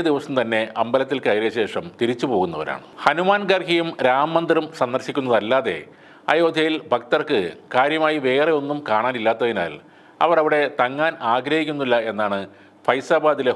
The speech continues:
ഹോട്ടൽ അസോസിയേഷൻ ഭാരവാഹിയായ ശരത് കപൂർ പറയുന്നത്. രാമക്ഷേത്രം ഉയർത്തിക്കാണിച്ച്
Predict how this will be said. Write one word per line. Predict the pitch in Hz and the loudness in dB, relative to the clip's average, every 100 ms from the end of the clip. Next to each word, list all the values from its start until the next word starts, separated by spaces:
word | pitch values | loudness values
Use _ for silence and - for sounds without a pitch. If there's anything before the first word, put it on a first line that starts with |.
| - | 2
ഹോട്ടൽ | 120 131 160 - | 2 2 0 -2
അസോസിയേഷൻ | 117 127 113 113 110 98 | -4 -2 -2 -4 -6 -2
ഭാരവാഹിയായ | 95 98 104 98 95 85 85 82 | 2 2 2 0 -2 -4 -4 -2
ശരത് | 110 117 - | -2 -2 -2
കപൂർ | 107 95 85 | -4 -4 -8
പറയുന്നത്. | 78 71 - - - - 147 | -8 -10 -14 -20 -20 -2 0
രാമക്ഷേത്രം | 156 190 185 196 196 190 | 2 0 0 0 0 0
ഉയർത്തിക്കാണിച്ച് | 147 151 156 156 147 147 | 0 0 0 0 0 -2